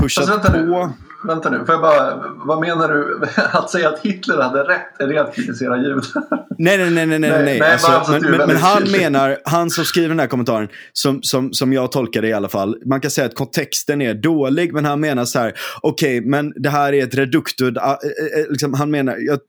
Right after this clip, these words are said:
Speaker 1: jag skulle t-, tolka det i alla fall som att den som skriver den här kommentaren menar på ett reductio, att det är ett reductio ad absurdum.
Speaker 2: Mhm.
Speaker 1: Eh, och säger att det här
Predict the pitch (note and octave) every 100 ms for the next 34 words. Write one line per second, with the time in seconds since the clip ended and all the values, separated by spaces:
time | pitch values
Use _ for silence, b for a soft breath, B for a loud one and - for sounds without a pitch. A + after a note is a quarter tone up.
0 | _ E3 D#3 E3+ D#3+ - - E3 C3+ B2
1 | B2 A2 G#2 G2 - G#2+ G2+ B2+ A#2+ A#2
2 | C3+ B2+ B2+ G#2+ A2 G#2+ A2+ G2 G2 G2
3 | B B B C3 C#3+ C3+ - C3 A2+ A#2+
4 | A#2 C3 - - A2+ A2+ A2 - A#2+ B2
5 | A2 A2+ A2+ A2 - A2 G#2 G2 - C3+
6 | A2+ C#3 C3 D3 - _ _ _ B2+ A#2+
7 | D3+ D3+ - B B B B B2 B2 A#2+
8 | A#2+ A#2+ - C3+ A#2+ - - - D3+ B2
9 | A#2 A2 A2 - - A#2 C3 C#3 C3 C3
10 | B2+ B2